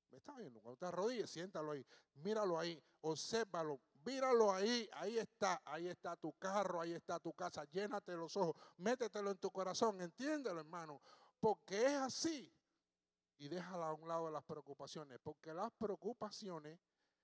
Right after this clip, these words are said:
tiene la palabra que se llama merinao, una mente dividida y una mente dividida no puede orar. Él dijo, "Amarás al Señor con todo tu corazón, con toda tu alma y con toda tu mente". Cuando hay preocupación, hay problema.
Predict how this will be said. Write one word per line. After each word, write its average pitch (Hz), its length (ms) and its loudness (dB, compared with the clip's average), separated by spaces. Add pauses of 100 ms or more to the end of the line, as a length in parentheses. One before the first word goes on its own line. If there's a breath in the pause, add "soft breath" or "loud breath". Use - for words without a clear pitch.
(1040)
tiene 156 260 -12
la 160 100 -6
palabra 151 460 -8
que 143 100 -20
se - 160 -14
llama 147 300 -8
merinao, 139 920 -10 (100)
una 160 600 -12
mente 170 520 -12
dividida 147 680 -10
y 147 120 -10
una 170 180 -10
mente 170 300 -14
dividida 156 340 -8
no 143 140 -14
puede 151 200 -10
orar. 143 300 -6
Él 143 140 -14
dijo, 156 240 -6 (760 loud breath)
"Amarás 135 460 -6
al 190 80 -8
Señor 160 420 -12
con 131 220 -14
todo 185 240 -2
tu 170 160 -6
corazón, 151 560 -8
con 131 180 -18
toda 180 300 -4
tu 185 160 -6
alma 180 180 -8
y 160 80 -12
con 156 320 -12 (160)
toda 208 300 2
tu 170 160 -6
mente". 156 360 -10 (200 loud breath)
Cuando 156 240 -4
hay - 20 0
preocupación, 190 800 -6
hay 170 80 -8
problema. 165 580 -8